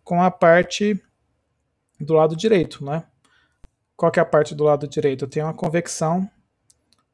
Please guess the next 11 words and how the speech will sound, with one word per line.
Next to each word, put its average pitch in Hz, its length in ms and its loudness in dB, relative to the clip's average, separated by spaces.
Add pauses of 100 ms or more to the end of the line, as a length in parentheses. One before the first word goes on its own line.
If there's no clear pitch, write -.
(340)
interna, 156 540 0 (680)
certo? 185 460 -2 (1000)
Externa, 151 640 0
convecção 147 420 -4
externa. 143 560 -4 (1500)
Tá 156 120 -16
meio 147 240 -8
lerdo 139 300 -6
aqui - 180 -14
pra - 140 -12
apagar. 151 580 -2